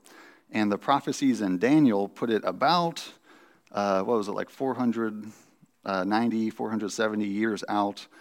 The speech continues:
Uh, there's, like, a fifty-year gap, if you read the prophecies in Daniel, that there's, like, a fifty-year gap where they're looking, "This is where the Christ is gonna be." And so they're pretty, it's not just like, Hey, uh, it's not just like Christians say that, like, Jesus is coming back and,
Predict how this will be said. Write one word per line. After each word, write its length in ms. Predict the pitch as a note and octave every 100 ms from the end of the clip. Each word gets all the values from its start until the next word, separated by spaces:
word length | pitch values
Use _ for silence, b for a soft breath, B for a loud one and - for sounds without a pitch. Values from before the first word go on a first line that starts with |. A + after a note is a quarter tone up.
| B B B -
Uh, 180 | G2
there's, 160 | F#2+ A2
like, 100 | G#2
a 80 | F2+
fifty-year 720 | - E3+ E3 F3 C#3+ C#3 C3
gap, 500 | G2 A#2 A2+ F2+ -
if 120 | A2+
you 120 | G#2+ G#2+
read 240 | A2+ A2
the 80 | G#2
prophecies 560 | A2+ A2 A2 G2+ G2
in 80 | F#2+
Daniel, 560 | F#2+ G#2 F#2+ F#2 F2+ F2+ _ _ _ _ _ -
that 380 | G2+ F#2+ G2+ - -
there's, 160 | G#2
like, 120 | G#2
a 60 | F#2+
fifty-year 460 | - E3+ D3 C3+ A#2+
gap 280 | A2+ G2
where 80 | A#2
they're 120 | A2
looking, 380 | A2 A2 G#2 G2+ - -
"This 220 | C3 D#3+
is 100 | C#3
where 140 | B2+ B2+
the 100 | A#2+
Christ 300 | A#2+ A2+ A2
is 80 |
gonna 220 | G2+ A2 F#2
be." 240 | G#2 D2 B B B B
And 160 | G#2 G2
so 140 | G#2+
they're 160 | B2 G#3+
pretty, 340 | - A3 F3+
it's 180 | E3 A#2
not 140 | -
just 160 | - C#3
like, 180 | A2+ G#2+
Hey, 360 | C3 A#2+ A2 - B B B B _
uh, 480 | - G2+ G2 F#2 F#2
it's 100 | -
not 100 | C#3+ C3
just 140 | A2
like 140 | G#2
Christians 380 | - A2+ - G#2
say 200 | - G#2
that, 100 | F#2+
like, 160 | F#2 F2+
Jesus 380 | A#2+ B2+ G2+ F#2
is 80 |
coming 220 | - G#2+ G2
back 240 | G2+ G2+
and, 300 | F#2+ F#2